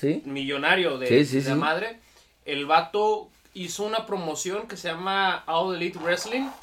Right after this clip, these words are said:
Speaker 2: y tiene nexos con, con triple A, güey, entonces suena bien verga, güey, el, el
Speaker 1: ¿No,
Speaker 2: pedo.
Speaker 1: no tiene nada que ver con Lucha Underground?
Speaker 2: No, Lucha Underground, eh,
Speaker 1: Era un
Speaker 2: eh,
Speaker 1: programa, ¿no?
Speaker 2: sí, eh, pero era en formato serie, güey.
Speaker 1: Formato serie.
Speaker 2: Este es en formato, pues, competencia de a madre, como en sus tiempos en los noventas, de W C W contra
Speaker 1: Ah,
Speaker 2: W W E.
Speaker 1: ya.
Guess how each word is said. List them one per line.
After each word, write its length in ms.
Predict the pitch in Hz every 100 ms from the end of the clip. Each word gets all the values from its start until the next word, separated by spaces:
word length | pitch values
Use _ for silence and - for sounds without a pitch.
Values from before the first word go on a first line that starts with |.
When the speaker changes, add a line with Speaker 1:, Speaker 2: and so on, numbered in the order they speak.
| - - -
Speaker 2:
y 180 | 135 135
tiene 420 | 131 147 151 165
nexos 420 | 175 165 - - -
con, 560 | 170 139 127 120 120 -
con 140 | 135 127
triple 320 | 135 131 143
A, 120 | 147
güey, 220 | 208 240
entonces 400 | 147 - 139 147
suena 400 | - - - 131
bien 180 | 165 202
verga, 280 | 147 147 240
güey, 180 | 233 151
el, 140 | 131
el 200 | 120 165
Speaker 1:
¿No, 100 | 135
Speaker 2:
pedo. 160 | - - -
Speaker 1:
no 180 | 139 143
tiene 160 | 147 151
nada 180 | 151
que 100 | -
ver 240 | 143 147 143
con 160 | 147
Lucha 240 | 147 143 147 143
Underground? 680 | 131 135 131 127 143 208 - - -
Speaker 2:
No, 280 | 208 240 170
Lucha 240 | 165 170 196
Underground, 640 | 196 170 175 180 185 185
eh, 160 | 170
Speaker 1:
Era 100 | 127
un 80 | 143
Speaker 2:
eh, 20 | 160
Speaker 1:
programa, 400 | 151 143 139 120
¿no? 340 | 120 151 208
Speaker 2:
sí, 100 | 247
eh, 380 | 220 170 170 165
pero 160 | 175 180
era 120 | 190
en 100 | 208
formato 380 | 196 190 185 180
serie, 300 | 190 190 156
güey. 160 | 120 120
Speaker 1:
Formato 280 | 117 113 113
serie. 240 | 120 104
Speaker 2:
Este 140 | 101 165
es 120 | 180
en 100 | 170
formato, 1040 | 165 156 147 147 - 175 180 170 147 135
pues, 180 | 147 131
competencia 640 | - 170 247 202 180 247 240
de 80 | 214
a 60 |
madre, 360 | 156 151 202 208
como 240 | 190 170
en 80 | 151
sus 180 | - -
tiempos 360 | 185 190 233
en 60 | 214
los 100 | 175
noventas, 720 | 135 151 180 214 214 - - -
de 240 | 131 131
W 240 | 147 170
C 140 | 139 180
W 260 | 180 196
contra 560 | 202 120 131 147 151 127
Speaker 1:
Ah, 40 |
Speaker 2:
W 240 | 135 156 160
W 340 | 160 160 143
E. 40 | 123
Speaker 1:
ya. 380 | 123 131 123